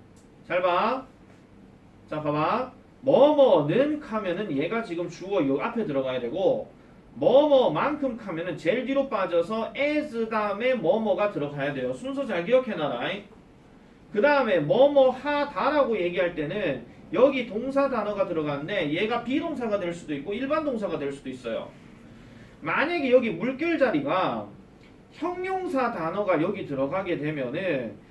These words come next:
당연히 여기는 형용사 단어가 들어가게 되면서 이 동사는 대부분 누가 많이 들어가냐? 비동사 들어가. 니네 배웠던 대로 해. 그냥 괜히 뭐 이상한 동사 툭 쳐집어넣을 생각하지 말고 배웠던 대로 하세요.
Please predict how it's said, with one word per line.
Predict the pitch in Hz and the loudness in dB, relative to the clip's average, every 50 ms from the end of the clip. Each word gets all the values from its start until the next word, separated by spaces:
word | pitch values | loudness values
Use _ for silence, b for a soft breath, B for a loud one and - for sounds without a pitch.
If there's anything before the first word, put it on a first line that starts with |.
| B B B - | B B B -8
당연히 | 160 180 214 247 277 285 311 302 269 | -6 -4 0 2 2 2 2 4 6
여기는 | 269 277 233 240 240 247 262 247 | 6 6 6 4 0 -2 -2 -2
형용사 | 254 277 294 294 302 311 302 294 247 247 226 214 | -2 -4 -4 -2 -2 -2 -4 -4 -4 -4 -4 -4
단어가 | 185 165 160 170 208 220 202 190 165 | -2 -4 -4 -4 -4 -2 0 -2 -2
들어가게 | - 147 135 139 147 147 208 214 208 208 180 | -2 -2 -2 -2 0 0 -2 -2 -2 -2 -2
되면서 | 170 170 170 151 135 131 175 180 160 | -2 -2 -2 -2 -4 -2 0 0 0
이 | 135 - 233 | 0 -2 -4
동사는 | 233 262 262 254 - 247 240 214 170 139 - | -2 -2 -2 -2 -4 -4 -4 -4 -6 -8 -8
대부분 | - 147 151 185 196 226 214 175 139 | -6 -4 -4 -4 -4 -6 -6 -6 -6
누가 | 139 170 214 262 277 | -6 -4 -2 0 0
많이 | 254 226 202 180 175 156 | 0 0 -4 -4 -6 -6
들어가냐? | 160 139 131 131 123 127 120 | -4 -4 -4 -4 -4 -6 -8
비동사 | - 202 233 277 294 277 240 220 175 147 | -6 -4 -2 -2 0 -2 -2 -4 -4 -4
들어가. | 135 123 120 117 113 110 110 117 131 131 117 113 110 - B B B B B B B - | -4 -4 -6 -6 -6 -6 -6 -6 -6 -6 -6 -8 -8 -12 B B B B B B B -10
니네 | 139 165 208 277 269 - | -6 0 2 2 2 4
배웠던 | 214 254 311 330 330 - 262 247 220 196 | 4 4 4 4 2 0 0 -2 0 2
대로 | 190 180 160 151 | 2 2 2 2
해. | 147 143 127 135 147 151 147 135 131 - | 0 0 -2 0 0 0 -2 -2 -4 -4
그냥 | 196 208 202 165 151 156 160 147 143 | -4 -2 -2 0 0 0 -2 -4 -6
괜히 | - 170 180 220 240 | -6 -6 -6 -4 -2
뭐 | 226 220 196 | -2 -2 -2
이상한 | 147 143 151 180 190 214 214 | -2 -4 -4 -6 -4 -4 -4
동사 | 220 226 233 233 226 | -4 -4 -4 -4 -6
툭 | - 185 - | -6 -10 -12
쳐집어넣을 | - - 220 214 226 220 196 185 | -10 -8 -8 -6 -4 -4 -4 -4
생각하지 | 175 175 165 156 151 151 147 139 | -4 -6 -6 -8 -8 -8 -10 -8
말고 | 139 127 120 117 139 170 160 139 117 113 - - - - - - B B B B B B B B B B B - | -6 -6 -6 -4 -2 0 0 0 0 -2 -8 -16 -20 -20 -20 -20 B B B B B B B B B B B 2
배웠던 | 196 254 302 302 - 233 190 | 6 6 6 6 4 0 0
대로 | 156 139 127 123 | 0 0 -2 -2
하세요. | 120 123 139 127 120 117 | -4 -4 -6 -6 -6 -6